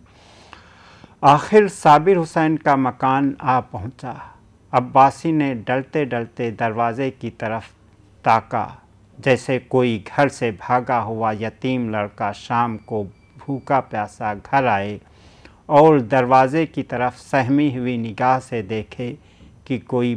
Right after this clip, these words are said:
बैठा तो नहीं है। दरवाजे पर सन्नाटा छाया हुआ था। बावर्ची बैठा हुक्का पी रहा था।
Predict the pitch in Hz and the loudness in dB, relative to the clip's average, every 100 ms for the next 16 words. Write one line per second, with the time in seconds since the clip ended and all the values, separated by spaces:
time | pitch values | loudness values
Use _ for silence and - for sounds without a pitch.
0 | 98 120 117 - 151 - 117 107 120 110 | -6 -8 -6 -4 -4 -4 -10 -8 -10 -12
1 | 117 - _ _ _ _ _ _ - 139 | -14 -20 _ _ _ _ _ _ 0 4
2 | 143 147 147 165 165 151 139 - 143 143 | 6 6 6 4 0 0 -2 -2 0 4
3 | 143 139 147 139 - 127 123 117 123 113 | 4 4 2 2 0 0 2 0 -2 -6
4 | - - 127 107 127 147 143 - 156 131 | -6 -10 -8 0 4 4 2 -2 -4 -2
5 | 123 123 - 135 113 123 - 151 143 - | 0 -2 -2 -4 -4 -8 0 4 4 0
6 | 120 113 107 110 - 123 110 | -8 -6 -8 -10 -10 -8 -8